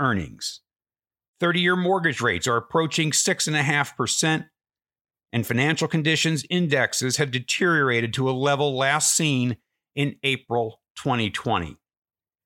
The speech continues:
And yet the price of risk remains at or around long-term averages.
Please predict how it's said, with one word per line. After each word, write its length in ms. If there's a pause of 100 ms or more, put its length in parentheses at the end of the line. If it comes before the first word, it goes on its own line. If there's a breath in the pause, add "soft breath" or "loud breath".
(300)
And 100
yet 120
the 80
price 380
of 160
risk 260
remains 460 (100)
at 300
or 240
around 600 (120)
long-term 800 (120)
averages. 840